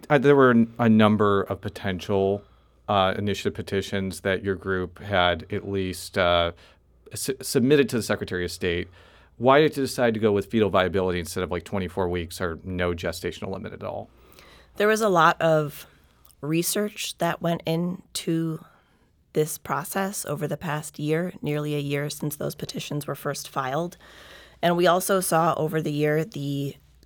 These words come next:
Speaker 2: constant attacks of our state trying to undermine and slow down this process.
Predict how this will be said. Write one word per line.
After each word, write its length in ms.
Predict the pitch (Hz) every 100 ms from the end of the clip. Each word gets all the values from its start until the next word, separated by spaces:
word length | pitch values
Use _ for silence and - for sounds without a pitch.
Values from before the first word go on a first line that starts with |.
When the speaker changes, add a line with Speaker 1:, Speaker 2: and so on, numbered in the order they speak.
| _ _
Speaker 2:
constant 560 | - - 175 170 170 147 -
attacks 640 | 143 - 139 147 - -
of 200 | 156 151
our 140 | 135
state 500 | 131 - 170 202 -
trying 380 | - - 147 143
to 140 | - -
undermine 580 | 156 160 156 147 143 147
and 220 | - 139
slow 340 | - - 143 139
down 300 | 143 139 143
this 220 | - -
process. 720 | - - - - 220 - -